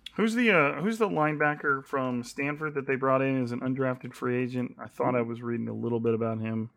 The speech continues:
Speaker 2: Sullivan
Speaker 1: Um,
Speaker 2: is, um, Ohio State, I believe. I don't know. I don't remember.
Speaker 1: Hold on, I got it. Hold on. No, it's not Elijah Sullivan. Justin Hilliard.
Speaker 2: Okay.
Speaker 1: Justin Hilliard.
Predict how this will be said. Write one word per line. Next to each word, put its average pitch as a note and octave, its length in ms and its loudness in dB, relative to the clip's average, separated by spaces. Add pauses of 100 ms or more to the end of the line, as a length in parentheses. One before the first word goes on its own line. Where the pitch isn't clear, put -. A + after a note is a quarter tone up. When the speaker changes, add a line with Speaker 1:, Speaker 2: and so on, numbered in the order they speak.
(300)
Speaker 2:
Sullivan F#3 440 4
Speaker 1:
Um, - 100 2
Speaker 2:
is, C#3 520 4 (140)
um, G#2 680 -2 (760)
Ohio - 220 -2
State, A#2 300 -6
I F2 60 -8
believe. F2 400 -16 (100)
I D#3+ 40 -8
don't F3+ 200 -8 (140)
know. D#3 240 -10
I D3 60 -12
don't F#3 180 -10 (560)
remember. D3 260 -16
Speaker 1:
Hold A#2+ 160 0
on, A2 240 -2
I A#2 120 -4
got G#2+ 240 -2
it. - 100 -8
Hold A#2 220 -6
on. G#2+ 240 -8 (480)
No, C3+ 560 2
it's C#3 180 -2
not D3+ 120 6
Elijah C3 300 4
Sullivan. A#2 440 4
Justin C#3 320 4
Hilliard. A2 380 0 (440)
Speaker 2:
Okay. A2 180 0
Speaker 1:
Justin - 180 -4
Hilliard. A2+ 500 2